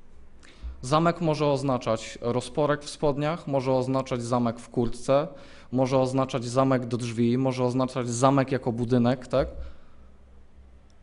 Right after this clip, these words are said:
Skąd wiecie, o jakim zamku mówię? Trzeba zwrócić uwagę na kontekst, tak? I tak samo tutaj. Pismo Święte ma tylko jedno słowo na określenie wina, zarówno w hebrajskim, jak i w greckim.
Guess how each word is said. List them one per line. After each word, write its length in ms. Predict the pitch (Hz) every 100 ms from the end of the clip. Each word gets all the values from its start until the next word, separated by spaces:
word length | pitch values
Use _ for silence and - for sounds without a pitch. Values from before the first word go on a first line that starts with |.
| - - - - - -
Skąd 300 | - - 233
wiecie, 240 | 185 - 156
o 60 |
jakim 280 | 143 131 135
zamku 340 | 123 113 113
mówię? 320 | 107 107 98 104 - - - - - - - -
Trzeba 320 | - 135 139
zwrócić 480 | 131 143 151 156 156
uwagę 300 | 135 127 135
na 100 | 127
kontekst, 680 | - 151 135 104 - -
tak? 160 | 131 151 - - - - - - -
I 60 | 131
tak 160 | 160
samo 220 | - 185 196
tutaj. 400 | 196 135 95 - - - - - -
Pismo 300 | 208 214 226
Święte 420 | - 202 196 196
ma 120 | 180
tylko 360 | 160 170 160 151
jedno 340 | 139 175 208
słowo 600 | 196 - 202 127 123 170 175 - -
na 180 | 131 139
określenie 840 | 143 - 139 - 151 147 143 147
wina, 440 | 139 131 123 104 95 - -
zarówno 400 | 120 131 143 139
w 60 | 131
hebrajskim, 560 | - 131 143 151 -
jak 160 | 139 131
i 40 |
w 60 | 123
greckim. 480 | 127 117 117 -